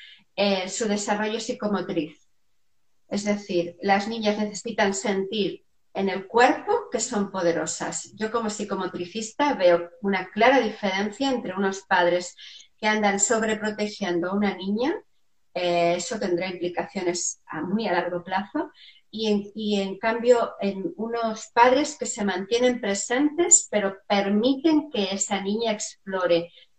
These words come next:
eh, su entorno desde un, desde lo que su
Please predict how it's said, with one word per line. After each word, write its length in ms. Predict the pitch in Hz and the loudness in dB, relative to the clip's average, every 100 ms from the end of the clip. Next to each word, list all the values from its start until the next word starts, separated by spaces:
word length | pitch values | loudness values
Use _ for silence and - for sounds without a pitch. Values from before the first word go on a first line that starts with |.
| _ | _
eh, 200 | 185 185 | -8 -6
su 240 | 196 - 202 | -6 -2 0
entorno 800 | 202 202 226 254 302 302 349 453 - _ _ | 0 0 4 4 6 6 4 0 -16 _ _
desde 840 | 202 202 196 196 - 185 185 175 175 | -6 -2 -2 -2 -6 -4 0 2 2
un, 600 | 196 185 170 165 165 - - - | -2 -6 -2 0 0 -4 -16 -16
desde 480 | 190 190 - 170 175 | -14 -8 0 2 2
lo 120 | 175 | 0
que 120 | 175 175 | -4 -8
su 200 | - | -10